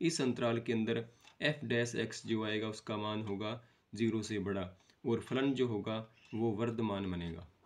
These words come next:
अब हमारे पास में दूसरा अंतराल जो है वो है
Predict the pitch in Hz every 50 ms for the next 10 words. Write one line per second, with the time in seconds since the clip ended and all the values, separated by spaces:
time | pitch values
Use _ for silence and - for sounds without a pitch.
0 | - _ _ _ _ _ _ _ _ _ _ _ _ _ _ _ _ _ _ _
1 | - - - _ - - 147 147 156 147 131 127 123 131 131 131 127 127 127 131
2 | 131 135 131 120 117 135 160 151 175 151 143 131 127 123 - 120 120 117 113 117
3 | 123 117 117 117 117 117 117 - _ _ _ _ - 107 104 117 135 139 127 123